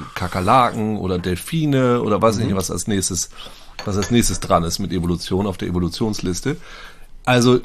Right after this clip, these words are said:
Speaker 1: wir müssen dann schon auch viel cooler sein als diese Wesen. Also ich würd sagen, wenn Quallen, ja, wenn Quallen sich jetzt irgendwie entwickeln zu, zu, äh, einer neuen intelligenten Zivilisation und die haben halt gar keine Arme und gar keine Beine,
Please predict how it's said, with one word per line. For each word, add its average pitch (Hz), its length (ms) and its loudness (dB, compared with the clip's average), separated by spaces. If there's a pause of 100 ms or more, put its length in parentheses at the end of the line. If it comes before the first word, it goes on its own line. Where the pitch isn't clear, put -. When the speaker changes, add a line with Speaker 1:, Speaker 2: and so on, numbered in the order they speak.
(1400)
Speaker 1:
wir 123 220 8
müssen 170 340 6
dann 180 160 4
schon 175 220 0
auch - 120 -2
viel - 320 0
cooler 147 560 6
sein 80 300 -4
als 82 240 -8
diese 90 340 -6
Wesen. 80 380 -6 (480)
Also 127 220 6
ich - 100 0
würd 143 120 2
sagen, 139 220 4
wenn 123 180 2
Quallen, 110 760 0 (120)
ja, 131 160 4
wenn 135 180 4
Quallen 135 580 4
sich 87 160 -6
jetzt 85 200 -6
irgendwie 90 260 -2
entwickeln 87 560 -2
zu, 90 480 -4
zu, 92 500 -6
äh, - 400 -10
einer 95 160 -4
neuen 104 280 2
intelligenten 98 500 0
Zivilisation 98 720 0
und 98 80 0
die 95 120 0
haben 120 120 4
halt 117 120 2
gar 117 120 2
keine 120 280 -2
Arme 139 300 4
und 110 120 0
gar 104 120 2
keine 117 240 2
Beine, 120 480 2